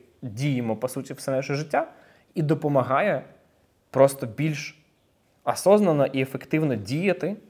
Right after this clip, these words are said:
і досягати тих речей, що ти хочеш досягнути. А, а під словом досягнення може бути що завгодно.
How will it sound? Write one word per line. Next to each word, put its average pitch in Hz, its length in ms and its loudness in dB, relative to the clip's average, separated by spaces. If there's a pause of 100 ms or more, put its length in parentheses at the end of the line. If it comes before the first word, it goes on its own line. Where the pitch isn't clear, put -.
(880)
і 147 80 0
досягати 139 460 0
тих - 160 -10
речей, 127 220 -8
що 123 120 -10
ти 127 80 -8
хочеш 120 280 -10
досягнути. 104 500 -12 (480)
А, 127 420 6 (300)
а 127 120 6
під 147 180 -4
словом 160 280 2
досягнення 165 540 2
може 147 220 2
бути 143 220 -4
що 139 120 -8
завгодно. 101 440 -6